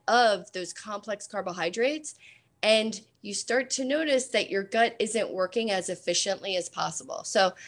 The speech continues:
I'm not saying that high protein diets are bad,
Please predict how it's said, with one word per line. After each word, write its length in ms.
I'm 120
not 220
saying 340
that 440
high 200
protein 420
diets 380
are 140
bad, 640